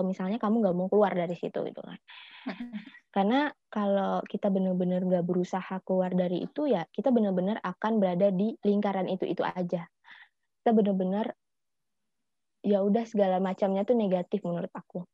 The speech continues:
Speaker 1: Jadi ketika, ketika kita sudah berada di situ dan kita sadar bahwa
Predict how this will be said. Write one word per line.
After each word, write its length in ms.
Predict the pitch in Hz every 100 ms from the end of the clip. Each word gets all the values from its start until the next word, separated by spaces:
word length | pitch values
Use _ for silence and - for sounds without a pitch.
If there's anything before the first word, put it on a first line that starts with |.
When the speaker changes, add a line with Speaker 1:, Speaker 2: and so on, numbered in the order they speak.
| _ _ _ _ _ _ _ _ -
Speaker 1:
Jadi 320 | 214 277 311 - - - -
ketika, 720 | 240 208 - 226 208 202 208 - _ _ _ _ -
ketika 720 | 208 _ _ 208 - - 233 233
kita 260 | 202 208 202
sudah 320 | 202 185 190
berada 320 | 185 185 180
di 220 | 180 202 202
situ 420 | 302 - 226 226 _ _ _ -
dan 240 | 185 190
kita 240 | 202 220 220
sadar 400 | 214 196 220 190
bahwa 400 | 180 185 185